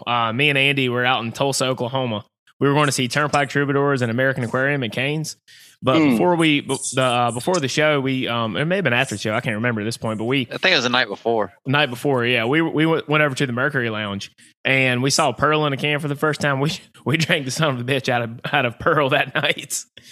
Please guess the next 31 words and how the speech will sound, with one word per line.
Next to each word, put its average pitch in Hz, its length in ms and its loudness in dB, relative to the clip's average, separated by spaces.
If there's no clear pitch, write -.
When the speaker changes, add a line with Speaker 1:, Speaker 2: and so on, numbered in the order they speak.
Speaker 2:
Oh, 139 180 6
Speaker 1:
was, 120 80 4
Speaker 2:
yeah, 127 220 2
Speaker 1:
uh, - 40 2
Speaker 2:
I - 20 -10
believe 143 260 -2
Speaker 1:
it 156 40 2
Speaker 2:
it. 170 40 4
Speaker 1:
was 147 100 2
Speaker 2:
It's 135 100 0
Speaker 1:
solid. 220 120 4
Speaker 2:
easy 196 200 2
to, 170 140 -2
it's 160 200 -2
easy 190 260 0
to 175 60 0
do, 180 240 -2
man. 139 160 -2
It's, - 280 -8
it's 156 140 -4
a 220 40 2
good 151 280 2
beer. 165 200 4
I 131 120 6
was 175 120 -2
surprised 151 460 0
by 143 140 0
how 151 160 2
good 143 180 -6
it 135 100 -6
was 127 280 -6